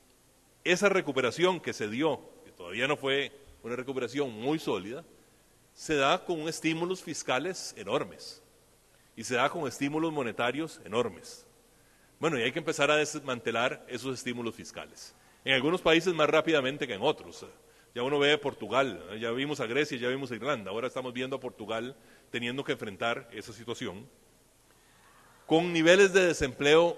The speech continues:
mucho más altos. Es decir, estamos terminando la, la crisis, pero los niveles de desempleo no volvieron a los niveles bajos. Y eso, desde luego, que mina la confianza de los consumidores.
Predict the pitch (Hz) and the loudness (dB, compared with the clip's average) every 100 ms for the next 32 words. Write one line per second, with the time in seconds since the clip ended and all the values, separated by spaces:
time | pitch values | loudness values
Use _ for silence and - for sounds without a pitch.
0 | - 131 175 170 117 120 110 95 76 - | -6 0 0 0 -4 -4 -4 -6 -8 -18
1 | - - 98 123 107 127 120 131 - - | -18 -20 -14 -12 -8 -6 -2 -2 -4 -14
2 | - - _ - 127 123 127 160 170 165 | -20 -20 _ 0 2 2 4 4 6 4
3 | 139 107 - - 113 117 107 147 165 135 | 4 0 -4 -16 -8 -6 -2 0 0 -2
4 | 110 - - - _ _ _ - 139 131 | -8 -10 -14 -18 _ _ _ 2 4 4
5 | 127 135 156 170 170 156 131 139 147 156 | 2 4 4 6 4 2 0 4 6 8
6 | 147 156 127 143 156 123 117 110 110 127 | 8 6 6 4 4 2 0 0 0 0
7 | 110 110 160 - - - - - - 147 | 0 -2 -4 -12 -20 -20 -20 -16 2 4
8 | 160 185 147 113 123 120 139 160 147 120 | 4 2 0 -2 -4 0 2 0 -2 -4
9 | 151 160 131 110 98 120 120 131 117 110 | -2 0 -2 -4 -8 -8 -4 -4 -4 -10
10 | 98 101 98 104 143 - | -12 -8 -6 -6 -8 -12